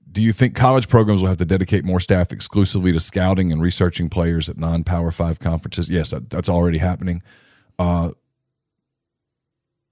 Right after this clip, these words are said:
secondly, I know this would never happen, but what do you think of possibly having teams who get someone in the transfer portal having to pay some form of monetary compensation to the program the player is coming from?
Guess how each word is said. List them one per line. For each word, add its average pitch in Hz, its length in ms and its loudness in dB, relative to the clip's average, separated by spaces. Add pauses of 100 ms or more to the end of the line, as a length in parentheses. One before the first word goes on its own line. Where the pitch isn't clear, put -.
(720)
secondly, 104 500 0
I 92 60 4
know 92 140 2
this 87 220 -2
would 82 100 -6
never 87 200 2
happen, 90 360 2
but 78 120 -4
what 104 120 2
do 104 40 4
you 98 60 4
think 98 200 0
of 87 100 -2
possibly 101 520 2
having 87 280 2
teams 92 360 2
who 85 100 -2
get 85 200 0
someone 92 280 0
in 82 80 2
the 78 60 -2
transfer 90 460 0
portal 80 320 0
having 82 240 -2
to 80 60 -4
pay 85 220 0
some 80 220 -4
form 85 200 -2
of 76 140 -2
monetary 82 600 0
compensation 82 880 -4
to - 80 -8
the - 100 -6
program 80 420 -4
the 71 80 -8
player 80 340 -4
is - 100 -10
coming 78 340 -8
from? 71 240 -10